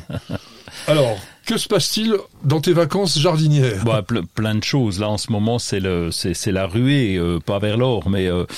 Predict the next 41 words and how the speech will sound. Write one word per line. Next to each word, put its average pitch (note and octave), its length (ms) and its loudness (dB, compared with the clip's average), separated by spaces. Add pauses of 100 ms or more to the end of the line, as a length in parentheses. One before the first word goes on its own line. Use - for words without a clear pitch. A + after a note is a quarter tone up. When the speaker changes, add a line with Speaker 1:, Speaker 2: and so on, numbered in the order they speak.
(240)
Speaker 2:
buter D3+ 320 4
les D#3 100 4
pommes D3+ 220 2
de C#3 100 4
terre, C3 260 0
on G#2+ 60 -2
va G#2 120 0
commencer A2+ 340 -2
par A#2 240 -4
ça, D#3+ 380 0
parce - 260 0
que, C#3 360 2
ben, A2 240 0
évidemment, G#2+ 540 0
il G2 120 -2
faut G2+ 240 -4
buter A2+ 500 0
chaque - 260 -4
fois. E3+ 240 -2
Buter, D#3 440 2
on D3+ 120 2
rappelle, D3+ 340 -2
ça C#3 100 -2
veut A#2+ 80 0
dire B2+ 140 0
faire B2 160 0
une A#2 120 2
petite B2 320 0
butte D3 240 0
autour, B2 360 -2
hein. G#2 40 -2
Ça F#2+ 140 -6
veut F2 80 -4
pas G#2 100 -2
dire G#2 140 -4
prendre F#2 180 -2
un F2 60 0
pistolet G#2+ 440 -2
pour G2 160 -6
les F#2+ 80 -2
dégommer. G2 400 0